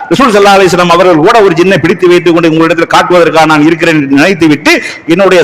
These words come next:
சகோதரர் சுலைமானுடைய ஞாபகம் வந்த உடனே நான் விட்டு விட்டேன் என்று சொல்லிவிடுவார்கள். அப்ப ஜின்னை நம்ம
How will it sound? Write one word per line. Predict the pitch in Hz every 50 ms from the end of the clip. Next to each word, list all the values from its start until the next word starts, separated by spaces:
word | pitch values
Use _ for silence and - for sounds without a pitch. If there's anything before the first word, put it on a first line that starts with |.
| - -
சகோதரர் | 156 175 214 214 214 208 - -
சுலைமானுடைய | 180 214 233 233 240 240 233 208 202 190 180 170
ஞாபகம் | 170 185 185 175 175 170 165
வந்த | 165 156 156
உடனே | 156 170 196 190
நான் | 160 160
விட்டு | 170 - 240 214
விட்டேன் | 196 160 185 170 160 147
என்று | 147 147 127
சொல்லிவிடுவார்கள். | 151 151 156 156 151 147 151 151 190 302 - - - - - - -
அப்ப | 135 143 135 131
ஜின்னை | 156 165 185 185 170
நம்ம | 165 170 160